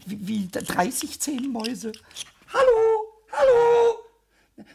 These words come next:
Du kannst ganz bald wieder zu mir kommen. Hallo, Maus. M-, mach doch mal Fiep, Fiep.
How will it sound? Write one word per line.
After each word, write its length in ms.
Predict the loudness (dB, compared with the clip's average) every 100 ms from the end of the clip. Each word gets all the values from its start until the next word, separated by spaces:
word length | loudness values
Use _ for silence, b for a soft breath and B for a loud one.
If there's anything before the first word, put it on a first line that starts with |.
| -14
Du 80 | -10
kannst 320 | -8 -8 -8
ganz 280 | -10 -10 -10
bald 320 | -8 -8 -4
wieder 240 | -2 -2
zu 180 | -4 -4
mir 180 | -4 -6
kommen. 340 | -6 -8 -8 b b b b -4
Hallo, 180 | -2 0
Maus. 560 | 0 2 2 2 -8 B B -14
M-, 160 | -14 -10
mach 180 | -12 -10
doch 140 | -8
mal 260 | -6 -8 -8 B
Fiep, 300 | -14 -12 -12
Fiep. 360 | -14 -14 -14